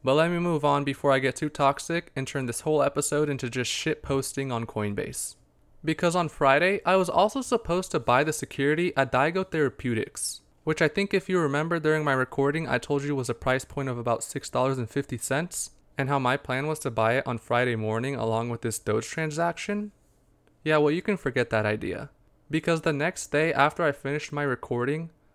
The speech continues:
Adaigo Therapeutics opened up at about six dollars and thirty something cents, and then it shot up all the way to the fifteen dollar mark. And I was gonna try and buy this shit on Friday.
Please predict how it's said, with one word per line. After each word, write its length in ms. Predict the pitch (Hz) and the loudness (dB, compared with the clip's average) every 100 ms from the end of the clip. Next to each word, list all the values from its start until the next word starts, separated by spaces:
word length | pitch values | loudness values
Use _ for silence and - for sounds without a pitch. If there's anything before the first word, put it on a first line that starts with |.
| _ _ | _ _
Adaigo 460 | 147 139 151 190 214 | 0 4 4 4 2
Therapeutics 720 | 202 185 - 127 156 180 - - 143 | 0 0 -2 -2 -2 -4 -10 -8 -2
opened 340 | 190 247 208 | -2 0 0
up 180 | 190 180 | 0 2
at 120 | 147 | 0
about 320 | 127 127 - | 2 0 0
six 320 | - 170 - | -6 -6 -4
dollars 420 | 135 131 147 156 139 | -2 0 0 -2 -4
and 140 | 113 | -4
thirty 220 | 135 139 | -4 -4
something 420 | - 135 - 135 | -6 -10 -8 -8
cents, 480 | 120 123 147 175 - - _ _ | -4 -4 -4 -6 -14 -20 _ _
and 160 | - 175 | -4 0
then 120 | 226 | 0
it 100 | 202 | 0
shot 260 | - 196 - | 2 2 4
up 220 | 160 - | 0 4
all 220 | 208 226 | 6 6
the 100 | 220 | 6
way 180 | 208 202 | 4 4
to 120 | 185 | 2
the 120 | 165 160 | -2 -4
fifteen 600 | - 190 - - 175 156 | 2 2 2 -4 -4 0
dollar 320 | 131 139 117 | 2 2 2
mark. 400 | 104 110 - - _ _ _ - | -2 -6 -10 -20 _ _ _ -2
And 120 | 160 | 2
I 140 | 165 208 | 6 8
was 160 | 226 | 6
gonna 180 | 202 202 | 4 0
try 260 | - 185 175 | 0 0 0
and 120 | 147 | 2
buy 160 | 151 160 | 2 2
this 160 | 156 | -2
shit 260 | - 165 160 | -2 -2 -2
on 140 | 131 | -2
Friday. 500 | 107 - 147 123 120 | -4 0 0 0 -6